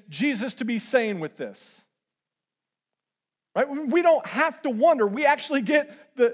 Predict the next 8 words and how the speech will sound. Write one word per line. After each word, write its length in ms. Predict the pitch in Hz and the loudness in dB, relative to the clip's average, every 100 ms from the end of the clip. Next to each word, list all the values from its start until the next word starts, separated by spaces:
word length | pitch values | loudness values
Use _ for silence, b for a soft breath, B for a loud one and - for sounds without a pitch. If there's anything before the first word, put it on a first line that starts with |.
| - | -2
uh, 40 | 247 240 | -6 -4
n-, 180 | 220 233 _ - | -6 -10 _ -10
next 280 | 202 262 262 | -2 -2 -2
book 180 | 277 269 | -8 -6
in 120 | 233 | -6
Scripture, 460 | 196 302 285 262 233 | -6 -10 -10 -8 -8
i-, 440 | 214 226 220 _ 285 285 | -6 -8 -10 _ -20 -20
in 80 | 285 | -20